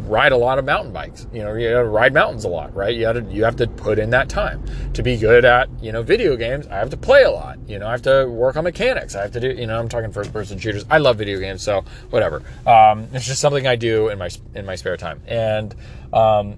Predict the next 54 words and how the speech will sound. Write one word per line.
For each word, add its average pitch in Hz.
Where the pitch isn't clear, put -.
you 113
know, 104
and, 123
and 127
all 165
of 160
those 156
other 160
th-, 143
and 131
I 135
wanna 131
learn 156
Spanish. 208
And 110
to 104
learn 110
Spanish, 156
if 113
you 143
really 127
wanna 135
learn 143
Spanish, 185
you 208
have 226
to 233
do 233
it 220
every 202
day. -
And -
the 135
more 208
immersive, 208
the 214
more 175
time 190
you 180
put, 240
the -
faster 180
you're 170
gonna 156
learn. 202
And, 139
and 143
really, 202
if 160
you 165
don't 190
put 170
enough 165
time, 139